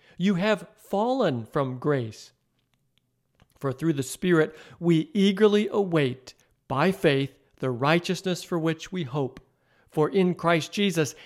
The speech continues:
neither circumcision nor uncircumcision has any value. The only thing that counts is faith ex-,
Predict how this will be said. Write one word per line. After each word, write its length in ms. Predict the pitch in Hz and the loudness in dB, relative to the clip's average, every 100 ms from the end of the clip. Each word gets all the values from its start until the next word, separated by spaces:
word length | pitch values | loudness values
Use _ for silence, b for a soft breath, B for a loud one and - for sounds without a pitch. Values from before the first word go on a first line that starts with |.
| B | B
neither 320 | 170 185 175 | 4 6 4
circumcision 1000 | 156 - 254 269 202 156 - 160 185 185 - | 2 -2 -2 0 0 -2 -2 -2 0 -2 -4
nor 440 | 170 190 226 226 - | 0 2 2 -2 -2
uncircumcision 1040 | 220 254 - 160 143 127 117 139 131 160 B B - | 0 0 -2 -2 -2 -4 -6 -6 -4 -6 B B -6
has 300 | 160 151 - - | -4 -4 -6 -4
any 480 | 175 175 175 147 _ | -2 0 -2 -6 _
value. 640 | 135 135 139 151 135 117 - b b b - | -10 -6 -4 -4 -4 -6 -10 b b b -2
The 140 | 151 | 2
only 240 | 185 165 | 4 4
thing 260 | 127 180 180 | 2 2 2
that 180 | 147 - | 0 -2
counts 360 | 175 185 160 B B - | 0 2 0 B B -2
is 260 | 175 147 | -2 -2
faith 420 | - 202 185 185 - | -4 0 0 0 -4
ex-, 200 | 160 135 | -8 -10